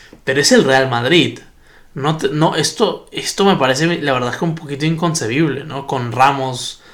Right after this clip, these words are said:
Varane, Navas. Mira, Navas tapó. Interesante. Eh, Modric, Benzema. Mm, que, que es un poquito insultante incluso que, que, que te tengan la pelota tanto tiempo, ¿no?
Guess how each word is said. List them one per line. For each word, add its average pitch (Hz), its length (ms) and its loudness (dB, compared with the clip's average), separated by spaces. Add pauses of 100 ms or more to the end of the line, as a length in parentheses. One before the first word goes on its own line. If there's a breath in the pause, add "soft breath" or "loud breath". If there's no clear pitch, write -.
(280 soft breath)
Varane, 131 560 4
Navas. 127 680 2
Mira, 185 200 4
Navas 156 340 4
tapó. - 500 0 (180)
Interesante. 156 680 -2 (760 soft breath)
Eh, 143 320 4
Modric, 131 560 2
Benzema. 127 720 0 (600)
Mm, 151 140 -4 (600)
que, 156 400 -2
que - 340 -10 (320)
es 151 180 -6
un 156 120 -4
poquito 139 260 -2
insultante 170 540 -2
incluso 131 400 -4
que, 127 320 -4 (920 soft breath)
que, 127 720 0 (220)
que 151 160 0
te 147 120 -6
tengan 151 380 0
la 175 120 0
pelota 143 400 2
tanto 135 280 -2
tiempo, 156 300 -2
¿no? 156 300 -10